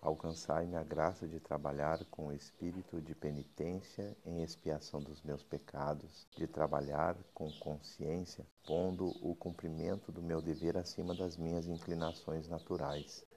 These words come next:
de trabalhar com agradecimento e alegria, olhando como uma honra poder desenvolver por meio do trabalho os dons recebidos de Deus.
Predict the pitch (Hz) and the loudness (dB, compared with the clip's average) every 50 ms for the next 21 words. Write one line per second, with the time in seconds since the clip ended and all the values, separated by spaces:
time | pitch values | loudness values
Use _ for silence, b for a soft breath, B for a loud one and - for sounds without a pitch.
0 | - - - 80 78 - 76 76 73 73 71 73 73 73 80 85 95 - - 82 | -14 -4 -4 -4 2 4 4 6 6 6 6 6 8 8 6 6 4 2 0 2
1 | 78 80 76 73 76 73 71 73 73 - - 76 76 73 76 80 80 - - 73 | 2 2 6 6 6 6 6 4 0 0 -4 -2 0 0 2 0 0 0 0 2
2 | 76 73 73 73 71 69 76 73 82 90 92 92 95 98 - B B B B _ | 2 2 2 0 -2 -4 -2 0 2 4 4 4 2 0 -4 B B B B _
3 | - - 82 80 78 82 85 90 92 95 - - - 85 87 87 85 82 - - | -4 0 2 4 6 6 6 6 4 0 0 0 0 0 2 2 0 0 0 -2
4 | - - - - - 78 80 80 78 78 78 85 98 98 85 - - 73 - - | -8 -12 -12 -10 -6 2 6 6 8 8 8 8 8 6 4 2 -2 -4 -4 -2
5 | - 76 76 71 76 80 80 80 78 87 87 90 98 98 95 98 95 87 82 82 | -2 -2 0 4 4 4 4 4 2 2 4 4 4 4 4 4 2 2 4 4
6 | 85 87 85 - - - 85 80 78 80 82 82 76 82 - - - 78 76 71 | 4 4 4 0 -2 -2 0 2 2 2 2 2 0 -2 -2 2 2 2 4 4
7 | 73 73 78 82 85 82 - - - 90 87 85 80 - 80 87 95 87 92 95 | 4 4 4 4 4 0 -4 -2 -4 -4 -2 -4 2 4 4 4 4 2 2 0
8 | 90 - - 92 80 78 78 76 78 80 76 78 - 85 82 76 71 69 71 69 | -2 0 0 -2 2 2 2 2 2 0 -2 -2 -2 -2 -2 0 0 0 0 0
9 | - - - - - | -2 -8 -14 -18 -18